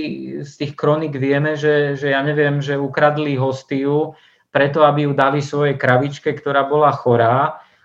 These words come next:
a aby sa uzdravila, čo je čistá mágia. To s kresťanstvom nemá nič spoločné. Čiže tá disproporcia, ona tu vždy bola. Teraz len ide o to, aby, aby, e, nechcem povedať, že elity,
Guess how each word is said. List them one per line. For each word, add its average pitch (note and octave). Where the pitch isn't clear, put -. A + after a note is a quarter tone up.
a C3
aby D3+
sa D3
uzdravila, C#3
čo F3+
je F3+
čistá F#3+
mágia. D#3+
To D#3+
s D#3
kresťanstvom D#3+
nemá D3+
nič D3
spoločné. B2
Čiže C#3+
tá C3+
disproporcia, D3
ona C3+
tu C#3
vždy C3+
bola. G#2+
Teraz F3+
len G#3
ide G3
o D#3
to, F#3
aby, D#3
aby, C#3
e, B2
nechcem D3
povedať, C3+
že A#2+
elity, A#2